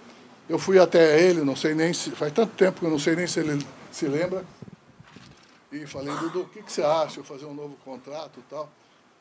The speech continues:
Ele falou pra mim assim, "Qualquer coisa que te oferecerem pra jogar no Palmeiras é vantajoso."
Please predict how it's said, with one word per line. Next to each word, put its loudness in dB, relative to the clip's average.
Ele -12
falou -10
pra -14
mim -14
assim, -20
"Qualquer 2
coisa 6
que -8
te -4
oferecerem 0
pra 2
jogar 0
no -2
Palmeiras 0
é 0
vantajoso." -2